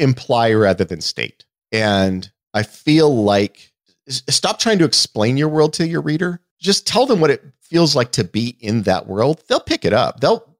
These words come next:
they'll understand what the world, how the world works, because the characters are living in it, and they're,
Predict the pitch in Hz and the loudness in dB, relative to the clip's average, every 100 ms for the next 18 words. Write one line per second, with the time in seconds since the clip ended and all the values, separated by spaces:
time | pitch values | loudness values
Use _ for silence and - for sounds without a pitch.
0 | _ - 214 170 190 180 - 165 160 139 | _ -2 -2 2 2 2 2 2 2 2
1 | 120 107 123 123 104 - _ 120 147 131 | 0 2 2 2 -2 -18 _ -2 0 0
2 | 110 107 151 180 - 127 117 123 123 - | 0 0 0 -2 -2 -4 -4 -4 -4 -2
3 | 160 160 143 117 101 139 170 95 85 - | -2 0 -2 -2 -2 0 0 -2 -6 -8
4 | 90 92 90 | -2 0 0